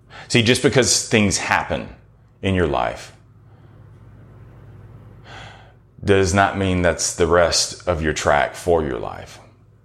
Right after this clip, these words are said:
It's not. And the only way you're gonna start pivoting, the only way that you're gonna start changing, it's your responsibility.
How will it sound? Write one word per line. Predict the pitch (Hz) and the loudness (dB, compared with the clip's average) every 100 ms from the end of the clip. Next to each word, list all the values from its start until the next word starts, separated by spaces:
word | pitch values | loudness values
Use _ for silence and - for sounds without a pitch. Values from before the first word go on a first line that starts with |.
| _ _ _ - | _ _ _ -10
It's | - | -4
not. | 165 156 - - - - - - - - - - - - - - _ _ _ - | -4 -6 -16 -20 -20 -20 -20 -20 -20 -20 -20 -20 -20 -20 -20 -20 _ _ _ -2
And | 101 | 2
the | 98 | 4
only | 101 107 | 4 4
way | 101 101 95 | 4 4 4
you're | 92 | 2
gonna | 90 82 | 0 -2
start | - 90 - - | 0 0 0 -2
pivoting, | 127 101 69 57 - - | 0 0 -2 -6 -14 -8
the | 85 | 0
only | 90 104 101 | 2 2 4
way | 101 | 4
that | 95 82 | 2 -2
you're | 92 | -2
gonna | 82 | -2
start | 73 82 69 | -2 0 0
changing, | - 107 113 98 50 - - _ _ _ _ _ _ _ _ - - - - - - - - - - - - - | 0 -2 -2 -4 -8 -16 -20 _ _ _ _ _ _ _ _ -20 -20 -20 -20 -20 -20 -20 -20 -20 -20 -20 -20 -20
it's | - - | -8 -4
your | |
responsibility. | 82 - 87 - 92 98 - | 0 0 0 0 0 0 -4